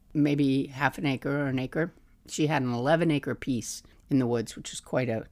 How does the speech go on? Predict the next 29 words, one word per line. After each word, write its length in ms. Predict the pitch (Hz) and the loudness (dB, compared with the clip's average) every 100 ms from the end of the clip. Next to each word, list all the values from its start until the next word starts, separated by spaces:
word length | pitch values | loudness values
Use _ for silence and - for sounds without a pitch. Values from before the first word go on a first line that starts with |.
| _ _ | _ _
luxurious 920 | 156 156 151 147 185 202 175 131 - | 6 8 8 6 6 6 6 4 0
thing 440 | - 175 139 98 - - - - | -2 0 0 -2 -8 -14 -10 2
<laughs> 220 | 214 - | 2 2
to 240 | - 143 | 0 0
own. 280 | 131 117 120 - - - 160 | 0 -2 -4 -6 -20 -4 2
And 320 | 147 143 131 | 6 6 6
Dave 380 | 170 208 220 180 | 4 4 2 0
was 340 | 151 127 - - | 2 2 -2 0
really 300 | 170 175 151 | 4 6 6
excited 380 | - - 226 160 | 4 2 2 2
about 240 | 143 127 | -2 -2
that 160 | 127 - | -4 -2
prospect 480 | 135 - 143 135 | -2 -2 -4 -6
because 320 | - - 151 - | -6 -4 -4 0
Dave 320 | 175 233 233 | 0 0 -2
had 200 | - 208 | -4 -2
a 40 | |
background 680 | 156 156 165 - 165 156 151 | 0 0 -2 -4 0 2 2
in 100 | 139 | 2
architecture. 760 | 156 - 151 131 - - 110 113 - | 0 -2 -4 -6 -6 -8 -8 -10 -2
Before 760 | 147 139 - 180 214 233 240 | 0 0 0 0 2 2 2
he 220 | 220 180 160 | 2 2 2
had 160 | 147 | 2
met 260 | 147 156 - | 2 0 0
me 380 | 151 123 131 - | 0 0 -2 -4
at 440 | 151 135 127 - - - | -2 0 0 -4 -8 -6
the 360 | 135 131 120 | -2 0 0
School 480 | 120 - 156 143 131 | -4 -4 0 2 2
of 260 | 117 110 | 0 -4